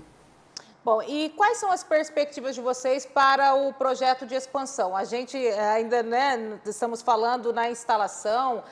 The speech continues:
nem começou ainda, mas vocês já estão falando no processo de expansão.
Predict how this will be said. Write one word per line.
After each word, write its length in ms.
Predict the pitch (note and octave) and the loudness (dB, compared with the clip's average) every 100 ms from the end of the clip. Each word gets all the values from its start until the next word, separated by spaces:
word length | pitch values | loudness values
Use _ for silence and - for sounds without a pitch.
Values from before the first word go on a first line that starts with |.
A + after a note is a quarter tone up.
| - | -18
nem 140 | G3+ A#3+ | -8 -4
começou 580 | C4 B3+ B3 B3 A#3+ B3 | 0 2 2 2 2 2
ainda, 280 | B3 D4 | 2 -2
mas 220 | D#4 D#4 C4+ | 0 -2 -4
vocês 400 | D#4 D#4 D4 D4+ | -6 -2 -2 -2
já 80 | |
estão 340 | D#4+ - C#4+ D4+ | -8 -4 -6 -4
falando 720 | - D4+ B3+ A#3 C4 C#4 D4+ - - | -2 0 0 -2 -4 -4 -6 -10 -10
no 100 | B3+ | -10
processo 560 | C4 C4+ C#4 C4+ C4+ B3 | -2 -4 0 -2 -2 -6
de 80 | C4 | -4
expansão. 720 | C#4 C4+ D4+ D4 C#4+ A3+ | -4 -2 -4 -4 0 0